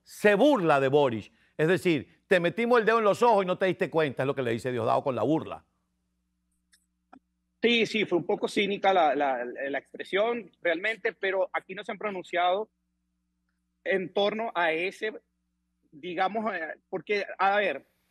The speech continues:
Speaker 2: todos sabemos la, las características de, de los discursos de ese señor y que y lo dijo en tono de burla en su programa. Eh, hay que ver cómo se recibe aquí, cómo lo reciben en La Moneda,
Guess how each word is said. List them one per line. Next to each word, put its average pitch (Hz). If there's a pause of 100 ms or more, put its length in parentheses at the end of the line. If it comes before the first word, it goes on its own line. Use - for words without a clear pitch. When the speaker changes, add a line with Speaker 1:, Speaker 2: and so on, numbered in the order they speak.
(180)
Speaker 2:
todos 247
sabemos 180
la, 185
las 156
características 156 (500)
de, 156
de 127
los 123 (140)
discursos 196
de 208
ese 202
señor 185 (160)
y 160
que 175
y 156
lo 147
dijo 185
en 208
tono 202
de 190
burla 185
en -
su 196
programa. 190 (640)
Eh, 147
hay 147
que 160
ver 170
cómo 185
se 185
recibe 170 (280)
aquí, 185
cómo 151
lo 170
reciben 165
en 175
La 170
Moneda, 175